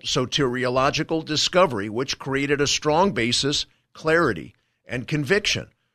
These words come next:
regarding the fact that salvation is by faith alone in Christ alone, by his grace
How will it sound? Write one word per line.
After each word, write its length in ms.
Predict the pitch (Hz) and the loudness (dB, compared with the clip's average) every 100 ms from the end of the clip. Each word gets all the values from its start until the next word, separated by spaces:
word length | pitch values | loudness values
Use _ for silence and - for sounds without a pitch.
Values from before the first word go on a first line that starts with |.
| _ - | _ -20
regarding 440 | 92 120 139 156 | -2 2 4 4
the 80 | 143 | 0
fact 360 | - 143 143 | 2 2 2
that 100 | 117 | -2
salvation 720 | - 120 107 107 143 - 151 | -2 0 0 0 0 0 0
is 180 | 104 123 | -2 -4
by 180 | 101 120 | -2 -4
faith 480 | - - 170 208 196 | -4 -6 -4 -2 -2
alone 320 | 180 147 156 | 2 2 2
in 140 | 156 | 0
Christ 480 | - 156 151 156 - | 0 2 2 0 -2
alone, 420 | - 131 131 143 117 | -4 2 4 4 2
by 280 | 117 135 | 2 2
his 220 | 131 143 - | 2 0 -2
grace 540 | 123 110 117 110 | -2 0 0 0